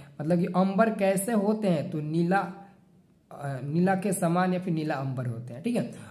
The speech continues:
तो आप लोग समझ जाएंगे कि यह कर्मधारय समास है। ठीक वैसे ही दोस्तों ये एक द्वंद्व समास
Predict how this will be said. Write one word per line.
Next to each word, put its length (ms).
तो 60
आप 160
लोग 120
समझ 260
जाएंगे 360
कि 100
यह 120
कर्मधारय 540
समास 400
है। 80
ठीक 140
वैसे 280
ही 60
दोस्तों 300
ये 360
एक 300
द्वंद्व 300
समास 380